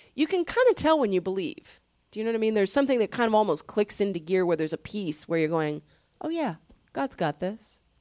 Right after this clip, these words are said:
There's just something where you just go, "Oh." You know, that's faith. That's what we're looking at, is just going, "Oh yeah."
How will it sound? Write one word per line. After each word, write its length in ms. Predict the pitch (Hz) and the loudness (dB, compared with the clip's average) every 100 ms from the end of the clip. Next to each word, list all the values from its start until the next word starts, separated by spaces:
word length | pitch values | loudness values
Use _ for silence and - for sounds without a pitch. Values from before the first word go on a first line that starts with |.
| _ _ _ _ _ _ _ _ _ _ | _ _ _ _ _ _ _ _ _ _
There's 140 | 226 277 | 0 0
just 120 | - | 4
something 260 | 302 247 | 4 4
where 120 | 208 196 | 4 6
you 80 | |
just 180 | 208 - | 4 2
go, 320 | 220 202 185 - | 2 4 2 -4
"Oh." 240 | 311 330 - _ _ _ _ _ _ _ _ _ _ _ _ _ _ _ _ _ _ _ _ _ _ - | -6 -6 -10 _ _ _ _ _ _ _ _ _ _ _ _ _ _ _ _ _ _ _ _ _ _ 0
You 120 | 226 | 2
know, 200 | 214 214 | 4 2
that's 400 | 220 233 262 - | 4 4 4 0
faith. 580 | 226 190 - - - - _ _ _ _ _ _ _ _ | -2 -2 -4 -10 -20 -20 _ _ _ _ _ _ _ _
That's 260 | 190 196 226 | 0 0 0
what 100 | - | -2
we're 100 | 180 | 0
looking 380 | 175 180 190 | -2 -4 -6
at, 140 | 147 147 | -4 -4
is 100 | - | -6
just 160 | 175 | -8
going, 320 | - 170 151 - _ - | -6 -4 -6 -10 _ -6
"Oh 80 | 349 | -4
yeah." 240 | 359 | -4